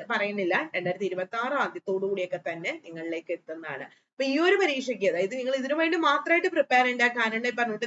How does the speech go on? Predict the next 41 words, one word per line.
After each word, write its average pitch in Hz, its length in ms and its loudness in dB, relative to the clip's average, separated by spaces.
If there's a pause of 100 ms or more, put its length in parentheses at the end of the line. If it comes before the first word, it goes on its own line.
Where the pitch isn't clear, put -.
നിയമനങ്ങളൊക്കെ 202 640 -2
കുറവാണ്, 202 340 -2
അങ്ങനത്തെ 196 300 -6
കുറെ 202 120 0 (100)
ഇഷ്യൂസ് 202 320 -2
ഒക്കെ 220 200 -2
ഉണ്ട്. 165 120 -4
അപ്പൊ - 520 -4
അത് 226 100 -2 (100)
മാത്രമല്ല, 254 460 2
ഇത് 240 120 -6 (120)
മൂന്നിനും 285 380 0
നമുക്ക് 226 320 0
ഒരുമിച്ച് 196 340 0
പ്രിപ്പയർ 180 460 -2
ചെയ്യാം. 156 220 -2 (300)
ഇത് 185 200 2
വില്ലേജ് 190 320 2
ഫീൽഡ് 190 200 0
അസിസ്റ്റന്റ് 180 480 -4
ആണെങ്കിൽ, 175 340 -2
പിന്നെ 208 240 0
കമ്പനി 185 300 -2
ബോർഡ് 226 160 0
എൽ 214 140 -2
ജി 226 100 -2
എസ് 220 180 -6
വരുമ്പോ 208 300 -2
കുറച്ച് 226 300 -6
syllabus-ിലെ 190 520 -2
മാറ്റമുണ്ട്, 175 540 -6 (320)
ബാക്കിയെല്ലാം 180 500 0
ഒരുപോലെയാണ്. 170 560 -2
അതിന് 185 220 -4
കോമൺ 180 320 0
ടോപ്പിക്കുകളുണ്ട്, 180 720 0 (120)
കറന്റ് 170 340 -4
അഫയേഴ്സ് 180 420 -2
ഉണ്ട്. 165 160 -4
അപ്പൊ - 420 -2
അതിനൊക്കെയുള്ള 294 600 4